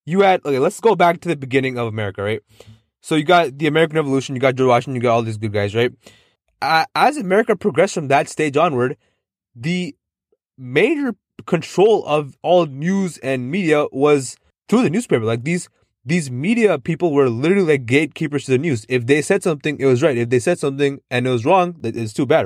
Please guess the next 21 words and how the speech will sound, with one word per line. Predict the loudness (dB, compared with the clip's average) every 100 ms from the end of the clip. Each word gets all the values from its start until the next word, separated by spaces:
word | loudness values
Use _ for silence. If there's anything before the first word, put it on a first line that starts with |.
| 0
That | 0 0 2
would | 0
have | 0
been | -2 -4
the |
news. | -4 -6 -8 _ _ _
So | 2 4 4 -2 _ -20
they | -4 2 2
had | 4 2 2
the | -2
power | -2 0 0
of |
determining | -4 -4 -4 -4 -6
what | -8 -4 -4 -2
was | -4
wrong | 2 2 0 -4
and | -8
what | -2
was | -2 0
right. | 2 0 0
And | -2 -2